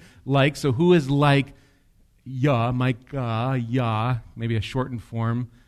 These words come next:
Michael's very close, so we share that. I'm looking at Micah over here. We share that, you know. Micah, you're not here in this story, but that's your name. So, okay. I don't know if there's any, I think that's the only Micah we have. But, uh, who is like Yahweh?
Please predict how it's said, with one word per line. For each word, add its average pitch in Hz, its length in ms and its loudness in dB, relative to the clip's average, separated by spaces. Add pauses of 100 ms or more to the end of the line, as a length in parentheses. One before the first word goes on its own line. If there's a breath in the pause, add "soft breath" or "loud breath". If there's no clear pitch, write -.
(160 soft breath)
Michael's 123 500 -2
very 113 240 -2
close, 123 420 -4
so 110 220 -8
we 107 140 -6
share 117 280 -4
that. 110 260 -6
I'm 123 120 -4
looking 120 160 0
at 110 60 -4
Micah 117 280 -2
over 110 220 -2
here. 107 300 -4
We 110 120 -8
share 117 300 -4
that, 110 300 -6
you 113 100 -10
know. 107 160 -2 (340 soft breath)
Micah, 131 240 0
you're 135 160 4
not 170 220 0
here 151 320 2
in 131 80 2
this 139 160 -2
story, 127 400 0
but 117 160 -2
that's 123 240 -4
your 123 100 -2
name. 110 400 -4
So, 104 360 -8 (100)
okay. 98 160 -10
I - 220 -18
don't 139 80 -10
know 156 60 -4
if - 60 -10
there's 131 180 -4
any, 120 200 -2 (320 soft breath)
I 123 40 -6
think 131 120 2
that's 127 180 -4
the 120 80 -4
only 120 120 -2
Micah 110 260 -4
we 101 120 -4
have. 95 220 -8
But, 107 240 -8
uh, 101 140 -4 (720 soft breath)
who 151 180 0
is 143 160 0
like 127 300 -2 (160)
Yahweh? 110 580 -6